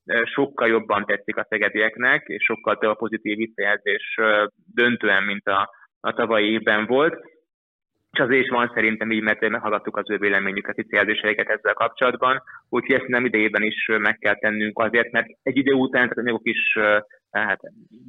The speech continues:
tönkre mehetnek, elszíneződhetnek, azért a cseréjük során, ö, erre akkor tudunk majd, ö, ö, figyelni, hogy akkor olyan színeket, ö, válasszunk, amelyek, ö,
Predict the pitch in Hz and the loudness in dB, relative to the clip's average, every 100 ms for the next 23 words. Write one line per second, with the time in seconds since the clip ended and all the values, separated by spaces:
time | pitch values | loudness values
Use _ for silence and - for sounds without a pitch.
0 | 123 107 127 127 131 127 123 120 123 120 | -12 -2 2 4 6 6 4 4 4 4
1 | 123 - 113 - 120 117 127 117 123 - | 4 0 -10 2 4 4 0 0 0 -4
2 | - 117 117 107 104 - 120 110 104 - | -4 -4 -2 0 0 2 2 2 0 -2
3 | 110 110 110 113 _ _ - 110 107 71 | 2 2 2 -2 _ _ 0 4 4 2
4 | 110 107 110 107 117 107 104 101 98 98 | 2 0 0 -4 -2 -4 -2 -2 0 2
5 | 98 95 95 - 107 92 - 117 117 107 | 2 2 0 -6 -10 -8 -6 0 2 2
6 | 107 104 98 95 - 104 101 95 - 104 | 0 -4 -6 -6 -2 0 0 -2 -6 -4
7 | 95 90 - - _ _ - 104 101 104 | -2 -4 -6 -14 _ _ -4 -2 0 0
8 | 104 - 101 101 101 98 95 92 - - | -2 -6 -10 -6 -4 -2 0 0 -2 -2
9 | 95 92 | 0 2